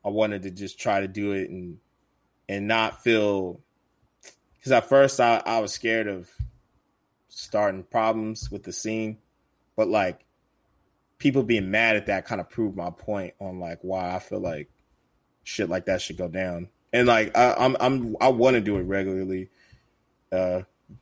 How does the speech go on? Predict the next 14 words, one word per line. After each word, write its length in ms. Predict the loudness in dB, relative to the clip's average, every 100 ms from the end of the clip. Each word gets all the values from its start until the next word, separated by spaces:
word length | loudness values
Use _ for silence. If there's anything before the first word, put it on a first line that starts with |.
| _ _ -10
you 100 | -6
know, 200 | -4 -6 -6 -10 -12 _ _ _
if 160 | -10 -2
I'm, 280 | 0 0 -4
if 220 | -6 0
I'm 120 | 0
given 240 | 2 0 0
the 80 | -2
opportunity 560 | -2 -6 -4 -4 -4
to. 400 | -6 -4 -4 -4 -8 -14
And 260 | -8 -6 0
I, 300 | 2 4 4
I 20 |
hope, 360 | 6 6 4 0